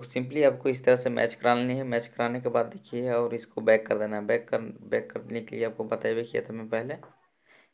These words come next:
तो बैक अभी नहीं किया, आप बैक कर देंगे इसको। बैक कर दिए, देखिए आप ये आगे से नहीं शो कर रहा है, तो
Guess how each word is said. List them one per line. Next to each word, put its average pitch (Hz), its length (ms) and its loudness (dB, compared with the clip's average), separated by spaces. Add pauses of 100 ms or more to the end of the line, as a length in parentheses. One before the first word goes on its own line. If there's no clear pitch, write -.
(220)
तो 113 140 -10
बैक 113 260 0
अभी 113 140 -4
नहीं 113 160 -8
किया, 113 180 -6
आप 104 220 -6
बैक 110 200 -2
कर 113 120 -4
देंगे 120 240 -6
इसको। 135 260 -8 (200)
बैक 113 220 2
कर 120 100 4
दिए, 127 240 -2
देखिए 117 420 -4
आप 110 160 0 (340)
ये 110 340 -2
आगे 110 180 2
से 117 140 -8
नहीं 117 120 -2
शो - 140 -6
कर 143 120 0
रहा 151 80 2
है, 147 80 -4 (680)
तो - 40 -18